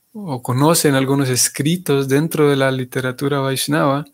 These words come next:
que ahora, viéndolo con otros ojos, de acuerdo con ellos, viéndolos con, viendo estos escritos con ojos más despiertos, con ojos no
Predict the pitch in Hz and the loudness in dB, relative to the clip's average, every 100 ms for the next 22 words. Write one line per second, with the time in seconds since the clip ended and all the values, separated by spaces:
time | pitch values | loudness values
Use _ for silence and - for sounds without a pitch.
0 | _ _ - - _ - 127 123 170 190 | _ _ -20 -20 _ -2 2 6 6 6
1 | 139 143 - 123 131 170 202 170 165 160 | 4 0 -6 -4 2 2 4 4 2 2
2 | 151 147 156 151 143 - 165 160 139 135 | 0 0 -2 -2 -4 0 0 2 0 -4
3 | - _ _ - _ _ _ _ _ - | -10 _ _ -20 _ _ _ _ _ -18
4 | 143 120 117 139 143 143 143 156 156 131 | -8 -6 2 2 2 0 2 2 4 2
5 | 127 143 147 143 135 - 139 131 - - | 2 0 2 0 0 -2 -6 -8 -12 -20
6 | _ - 180 135 147 143 - 135 131 - | _ -14 -4 0 0 0 0 -2 -4 -4
7 | 147 143 143 - 135 143 143 139 139 143 | -4 -2 -4 -2 0 0 0 0 0 0
8 | - - - - - _ 131 120 - 156 | -2 -6 -16 -20 -20 _ -4 -4 -2 0
9 | 165 147 - 135 - 135 135 139 135 - | 2 0 -6 -10 -8 -4 -2 -2 -4 -10
10 | - - - 135 151 | -20 -14 -2 2 4